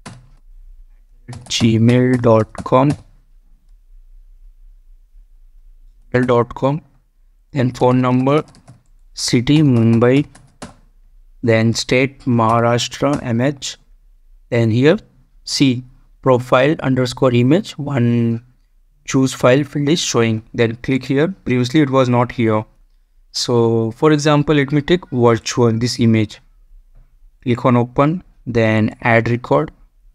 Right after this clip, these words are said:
It's showing record added successfully. Close this one. So see, Ramu, one new record is added. If you click on this, right now it's not showing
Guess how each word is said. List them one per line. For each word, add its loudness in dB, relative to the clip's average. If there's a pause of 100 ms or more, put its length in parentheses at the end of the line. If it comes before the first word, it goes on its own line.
(380)
It's -8
showing 0 (460)
record 0 (220)
added 0
successfully. -2 (360)
Close 2
this -4
one. 0 (1000)
So 0
see, -2 (120)
Ramu, 0
one -2
new 0
record 0
is -2
added. 0
If -6
you 0
click 2 (360)
on 0
this, 0 (1600)
right 0
now 4
it's 0
not 0
showing -2